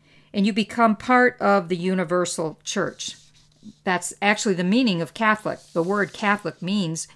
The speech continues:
universal. You can get the hours as a book, an app, or a monthly subscription.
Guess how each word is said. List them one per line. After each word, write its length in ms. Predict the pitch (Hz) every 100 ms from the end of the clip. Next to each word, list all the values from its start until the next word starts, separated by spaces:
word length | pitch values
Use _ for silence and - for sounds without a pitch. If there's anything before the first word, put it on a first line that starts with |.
| _
universal. 720 | 196 196 165 190 202 - 175 - _ _ - - - -
You 120 | 285
can 60 |
get 160 | 269 254
the 140 | 240
hours 400 | 208 202 208 190 -
as 120 | 175 165
a 60 |
book, 360 | 156 247 - - _
an 160 | 180 170
app, 420 | - 196 202 - -
or 320 | - 208 214 208
a 140 | 185
monthly 440 | 185 190 - 185 - _
subscription. 880 | - - 196 - 226 - - 147 151